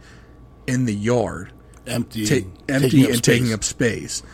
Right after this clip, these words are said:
Speaker 1: Um, and they're running out of room to put it, to the point where they've rented storage lots and racetracks and other things where they can store these things, um, which then leads to another issue because they're not going back on ships and going back to China. Now China has a shortage of cargo containers,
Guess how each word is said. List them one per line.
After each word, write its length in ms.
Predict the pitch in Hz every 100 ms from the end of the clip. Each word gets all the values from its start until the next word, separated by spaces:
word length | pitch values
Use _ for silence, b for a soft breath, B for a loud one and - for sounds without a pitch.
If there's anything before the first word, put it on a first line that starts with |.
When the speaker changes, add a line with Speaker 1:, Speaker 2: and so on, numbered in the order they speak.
| B B B B -
Speaker 1:
Um, 340 | 117 110 107
and 120 | 120 117
they're 80 |
running 220 | 117 117 110
out 80 |
of 80 | 95
room 160 | 101 107
to 80 | 107
put 220 | - 247
it, 140 | -
to 100 | -
the 80 | 120
point 240 | - 131
where 80 | 117
they've 200 | 113 107
rented 540 | 110 113 110 117 104 - -
storage 500 | - 120 113 107 113
lots 440 | 104 101 - - -
and 540 | 117 101 101 104 104 -
racetracks 720 | 127 117 - - 113 107 -
and 100 | 117
other 160 | 120 117
things 460 | 117 110 107 - B B B B
where 140 | - 113
they 100 | 113
can 140 | 107
store 380 | 92 - 139 139
these 180 | 104 95
things, 360 | 101 85 110 - b b b b - - -
um, 420 | 123 104 101 98 - - - -
which 260 | 139 110 139
then 300 | 131 135 127
leads 180 | 120
to 140 | - 117
another 240 | 104 107
issue 240 | 139 - 113
because 300 | 104 120 113
they're 100 | 110
not 180 | 110
going 220 | 110 107 98
back 260 | 110 104
on 140 | 104 98
ships 280 | - 104
and 100 | 110
going 180 | 107 107
back 160 | 104 -
to 80 | 110
China. 400 | 156 147 143 123
Now 220 | 120 113
China 420 | - 143 143 135
has 260 | 120 120 117
a 100 | 113
shortage 480 | - 113 117 113
of 140 | 120 -
cargo 380 | 135 135 131 113
containers, 640 | 104 131 110 107 113